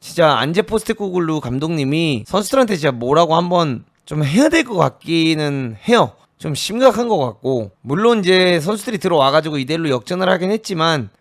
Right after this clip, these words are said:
아, 이 경기력 자체가 너무 안 좋았어가지고 좀 화가 나는 경기이지 않았나 말씀드리고 싶고, 존슨이 오늘 이제 뭐 골을 넣긴 했지만 존슨빌 골 넣은 거 제외하고는 한 게 없죠. 오더베르트는 햄스트링 잡고 나갔고,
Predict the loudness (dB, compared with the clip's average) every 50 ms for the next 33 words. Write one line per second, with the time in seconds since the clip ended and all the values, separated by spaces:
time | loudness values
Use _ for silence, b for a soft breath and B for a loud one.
0 | _ _ -20 -18 -16 -14 -14 -14 -14 -14 -16 -16 -14 -12 -12 -12 -12 -12 -12 -10
1 | -8 -6 -4 -4 -2 -2 -2 -4 -4 -6 -10 -10 -8 -8 -8 -6 -6 -6 -4 -4
2 | -4 -4 -4 -6 -8 -8 -8 -8 -8 -8 -8 -10 -10 -12 -12 -12 -12 -14 -16 -20
3 | -20 _ _ -14 -12 -12 -8 -6 -4 0 2 2 2 2 2 0 -2 -2 -4 -6
4 | -6 -6 -8 -8 -10 -8 -8 -6 -4 -2 -2 -2 0 0 0 0 0 -2 -4 -4
5 | -2 -2 0 0 0 0 -2 -4 -8 -8 -8 -8 -6 -6 -6 -6 -6 -8 -10 -12
6 | -10 -6 -4 -4 -4 -6 _ -6 -2 0 0 0 0 0 0 2 4 4 4 4
7 | 2 2 2 0 2 2 2 2 2 0 -4 -4 -2 -2 -2 0 0 -2 -4 -6
8 | -6 -6 -4 -4 -4 -4 -4 0 2 2 2 2 0 -4 -2 2 4 4 4 4
9 | 2 0 0 2 2 0 0 -2 _ _ _ _ -2 0 2 2 2 2 4 4
10 | 4 4 4 4 4 6 6 4 4 2 -2 -2 -4 -4 -6 -8 -8 -8 -6 -4
11 | -4 -4 -4 -6 -10 -12 -12 -12 -12 -14 _ _ _ _ _ -6 -4 -2 0 2
12 | 2 0 0 -2 -4 -4 -2 0 2 2 2 0 0 -4 -6 -4 -2 -2 -2 -4
13 | -4 -6 -6 -6 -6 -6 -8 -10 -12 -16 -16